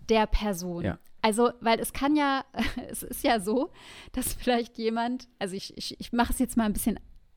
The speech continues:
Speaker 1: einfach,
Speaker 2: Mhm.
Speaker 1: so, ich versuche es jetzt mal so ein bisschen einfach für mich zu formulieren. Da mag jemand Tattoos total gerne,
Speaker 2: Mhm.
Speaker 1: ist aber Lehrer,
Speaker 2: Mhm.
Speaker 1: ja, für Grundschüler. Der ist super in seinem Beruf, der geht da voll drin auf,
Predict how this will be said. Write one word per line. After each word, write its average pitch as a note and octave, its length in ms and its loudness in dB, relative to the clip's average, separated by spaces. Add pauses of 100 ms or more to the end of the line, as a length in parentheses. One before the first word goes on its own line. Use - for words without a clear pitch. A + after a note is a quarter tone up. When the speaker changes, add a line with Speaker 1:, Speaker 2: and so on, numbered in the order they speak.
Speaker 1:
einfach, G#3+ 560 0
Speaker 2:
Mhm. A#2 300 -4 (100)
Speaker 1:
so, - 320 -8 (420)
ich - 180 -12
versuche G3 260 -8
es - 60 -12
jetzt G#3 180 -4
mal F3+ 140 -2
so F3 60 -4
ein F3+ 60 -8
bisschen F#3 260 -8
einfach G3+ 380 -6
für - 240 -10
mich - 320 -12
zu - 140 -12
formulieren. F#3 580 -6 (960)
Da G#3+ 140 4
mag G#3 340 4
jemand A#3+ 600 2
Tattoos A#3+ 500 0
total G3 460 -4
gerne, F3 320 -2
Speaker 2:
Mhm. B2+ 260 -4 (240)
Speaker 1:
ist - 180 -6
aber G#3 240 4
Lehrer, F#3 460 0
Speaker 2:
Mhm. C3+ 260 -6 (140)
Speaker 1:
ja, F#3 220 -4 (160)
für A#3 260 0
Grundschüler. - 600 2 (720)
Der G3+ 120 2
ist - 140 -2
super D4 300 4
in G3 100 0
seinem E3+ 280 -6
Beruf, - 520 -12
der F#3+ 80 -2
geht A3 200 0
da A3 100 2
voll B3+ 280 4
drin B3 200 2
auf, - 580 2